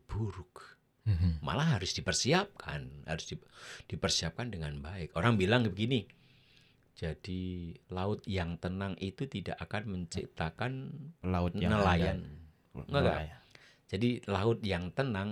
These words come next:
Speaker 1: itu tidak akan menciptakan nelayan yang tangguh.
Speaker 2: Tangguh, betul.
Speaker 1: Justru nelayan-nelayan tangguh itu hidup dari gelombang lo-, yang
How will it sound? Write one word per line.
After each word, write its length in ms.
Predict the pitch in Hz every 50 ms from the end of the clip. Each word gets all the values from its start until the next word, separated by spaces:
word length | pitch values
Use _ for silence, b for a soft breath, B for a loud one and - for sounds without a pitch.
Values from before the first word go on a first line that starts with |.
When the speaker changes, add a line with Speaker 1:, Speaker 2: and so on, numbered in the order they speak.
| - -
Speaker 1:
itu 240 | - 101 - -
tidak 380 | 135 - - 104 - - - -
akan 180 | - - 104 101 95
menciptakan 640 | 92 - - 92 - - - - - 117 117 107 101
nelayan 320 | 87 85 85 95 110 120
yang 240 | 104 92 85 82 82 -
tangguh. 340 | _ - - 120 123 127 82
Speaker 2:
Tangguh, 360 | 87 90 - 87 85 80 - - - - -
betul. 260 | 82 - - - - - - _ _ _ _ b b b b b b b b b b b b b b b b b b b b _ -
Speaker 1:
Justru 320 | - 101 87 - - 139 143
nelayan-nelayan 880 | 156 135 120 107 104 101 101 98 98 98 95 95 92 92 92 90 90
tangguh 320 | 87 92 90 90 85 82 80
itu 300 | - 82 85 - - 151
hidup 460 | 165 - - - - - 139 143 - -
dari 240 | 80 80 107 123
gelombang 720 | 117 - - 87 82 87 82 82 80 80 87 90 82 135 127
lo-, 240 | 107 95 90 87 -
yang 380 | - 95 92 98 107 127 139